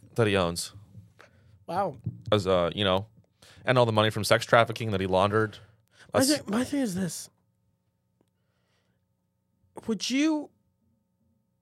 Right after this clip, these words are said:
Speaker 2: would you really want fame after you have wealth?
Speaker 1: Uh, I think it depends on the person.
Speaker 2: 'Cause personally, like, I see some of those,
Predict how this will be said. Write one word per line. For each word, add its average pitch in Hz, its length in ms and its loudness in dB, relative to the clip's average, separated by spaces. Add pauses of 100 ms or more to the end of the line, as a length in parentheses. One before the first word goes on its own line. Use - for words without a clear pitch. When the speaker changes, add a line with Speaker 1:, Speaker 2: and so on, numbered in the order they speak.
(920)
Speaker 2:
would 185 300 -6
you 277 440 0
really 185 340 0
want 156 340 -2
fame 143 380 -4
after 139 320 -6
you 143 100 -2
have 131 160 -6
wealth? 120 440 -6 (1600)
Speaker 1:
Uh, 202 580 8
I 202 120 4
think 247 120 -2
it 226 40 0
depends 190 240 0
on 185 60 0
the 185 60 0
person. 113 480 -2 (220)
Speaker 2:
'Cause 254 280 -6
personally, 262 600 0 (300)
like, 220 220 -6
I 226 120 -6
see 285 180 -6
some 277 200 -4
of 269 80 -6
those, 226 300 -4